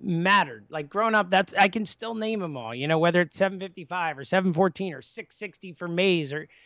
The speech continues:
you know, Mike Schmidt's five forty-eight or whatever. You know, there are all these numbers that just stick out in your head 'cause they matter. The, the, you know, five eleven for Cy Young, like, all those things that are just kind of indelibly,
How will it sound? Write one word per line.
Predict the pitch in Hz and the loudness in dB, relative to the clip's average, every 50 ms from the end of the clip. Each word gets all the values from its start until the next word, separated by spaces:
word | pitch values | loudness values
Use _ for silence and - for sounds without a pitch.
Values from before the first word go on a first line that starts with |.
| _ _ _ - | _ _ _ -6
you | 185 | -6
know, | 180 | -4
Mike | 170 160 170 185 - | 0 0 0 0 -2
Schmidt's | - 185 185 185 - - | -4 -6 -6 -6 -2 2
five | - 196 190 190 156 | 4 4 4 4 2
forty-eight | - 190 185 185 180 185 196 196 190 180 | 2 2 4 4 6 6 6 6 6 6
or | 170 170 | 4 0
whatever. | 160 156 175 190 196 233 277 226 175 | 2 4 4 6 6 6 4 2 0
You | 151 156 | -4 -2
know, | 170 180 | -2 -2
there | 185 190 196 190 | -2 -2 -2 -2
are | 190 - - | -4 -2 0
all | 202 220 233 | 0 0 0
these | 226 202 170 135 | 0 -6 -8 -8
numbers | 165 170 180 220 240 226 208 185 165 127 | -6 -4 -4 -4 -2 -2 -2 -2 -2 -4
that | 147 165 | -6 -6
just | 151 185 156 - | -6 -6 -6 -6
stick | - - 190 170 - | -6 -6 -4 0 2
out | 170 170 185 | 2 2 2
in | 175 | 0
your | 165 156 151 | -2 -4 -4
head | 160 196 185 175 | -4 -4 -6 -10
'cause | 190 175 | -12 -10
they | - 202 185 | -8 -8 -8
matter. | 180 175 185 202 226 220 185 156 127 120 | -6 -2 0 2 4 4 4 2 0 -2
The, | 123 135 139 - 165 | -4 -6 -8 -4 0
the, | 170 165 156 147 147 139 - - - - _ _ _ _ _ - | 2 2 4 2 0 -2 -4 -10 -20 -20 _ _ _ _ _ -6
you | 196 185 | -2 0
know, | 190 190 185 - _ _ _ _ _ | 0 0 -2 -4 _ _ _ _ _
five | - 185 175 180 185 | 2 4 4 4 4
eleven | 196 196 226 220 208 185 175 165 151 143 | 6 8 8 8 8 6 4 2 0 0
for | - 147 | -4 -6
Cy | 143 - - 180 175 | -6 -4 -4 -4 -2
Young, | 180 202 220 202 190 | -2 -2 -4 -4 -4
like, | 196 185 - - | -6 -8 -6 -4
all | 220 247 277 277 | 0 2 2 2
those | 277 262 240 214 151 - | 4 2 2 2 -2 -6
things | - 254 247 220 196 175 139 | -6 -6 -4 -4 -4 -4 -4
that | 185 175 | -4 -4
are | 180 | -4
just | 170 160 185 156 - | -6 -6 -8 -8 -4
kind | - 180 185 180 | -2 -2 0 0
of | 170 160 | 0 -2
indelibly, | 160 160 147 135 - 165 175 190 196 190 170 175 175 175 165 156 147 | -2 -4 -2 0 2 2 2 2 0 -2 -2 -2 -2 0 0 -2 -4